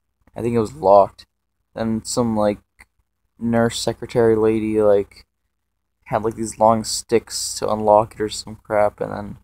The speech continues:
uh, she threw me one, and I tried to unlock it, and it didn't work, and, I, and then, like, I finally got it undone, and I o-, opened the door, and there's this huge, like, hill, this gigantic fucking hill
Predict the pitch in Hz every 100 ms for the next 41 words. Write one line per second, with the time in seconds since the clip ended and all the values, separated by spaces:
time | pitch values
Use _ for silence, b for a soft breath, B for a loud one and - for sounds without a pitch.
0 | _ _ _ _ _ _ _ _ _ _
1 | _ - - - - - 135 135 131 120
2 | 123 123 110 101 98 - _ - 131 123
3 | 120 117 110 113 104 98 98 113 98 -
4 | 107 110 110 110 98 92 78 95 107 110
5 | 104 101 107 120 135 127 113 _ _ 208
6 | 120 113 - 92 120 120 113 113 113 110
7 | 104 110 - 120 - 120 113 113 113 113
8 | - _ _ _ _ _ _ _ _ _
9 | 113 120 117 110 - - - - 156 131
10 | - - - _ _ _ _ _ _ -
11 | - 135 110 - - _ _ _ _ _
12 | _ - - 110 110 123 135 139 - 127
13 | - 127 135 123 110 110 117